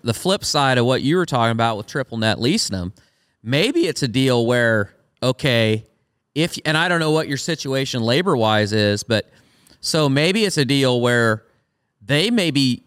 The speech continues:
needing people to chore other buildings, where maybe you work a deal where you would chore these barns of yours, but maybe you help 'em out and you chore another barn for 'em, or you help a guy that's choring another barn,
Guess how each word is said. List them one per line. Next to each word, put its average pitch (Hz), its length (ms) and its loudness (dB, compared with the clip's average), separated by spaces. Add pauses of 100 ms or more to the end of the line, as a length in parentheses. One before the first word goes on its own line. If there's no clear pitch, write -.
(160)
needing 151 480 0
people 139 480 0
to - 160 -4
chore 131 460 0
other 196 280 0
buildings, 107 600 0
where 120 420 0 (140)
maybe 170 320 0
you 180 140 2
work 143 240 0
a 127 60 -2
deal 123 360 2
where 113 380 2 (1200)
you 170 280 0
would 160 140 0
chore 175 340 2
these 151 220 0
barns 151 400 2
of 117 100 0
yours, 180 460 0
but - 420 -4 (140)
maybe 139 280 0
you 180 200 2
help 151 300 0
'em 131 120 0
out 131 400 0
and 113 420 0 (600)
you 131 180 0
chore 156 320 0
another 160 260 2
barn 117 300 2
for 120 280 0
'em, 117 100 2
or 120 160 2
you 131 180 2
help 139 260 0
a 123 60 0
guy 127 280 2
that's 120 160 0
choring 131 300 0
another 120 280 2
barn, 120 420 0